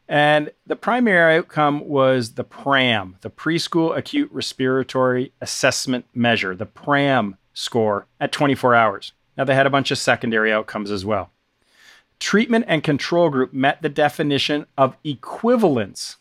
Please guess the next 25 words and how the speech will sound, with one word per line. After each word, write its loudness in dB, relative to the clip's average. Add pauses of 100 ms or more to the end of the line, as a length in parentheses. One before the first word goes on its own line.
(160)
for -2
detecting 0
a 2
difference 0
of 0
one 4
on -4
the -4
pram. -2 (360)
In 0
other 4
words, -2 (200)
the -6
two -2
were 2
equivalent. -2
Giving -2
a -2
placebo -2
was 0
equivalent. 0 (200)
So -12
the 2
point -2
estimate 0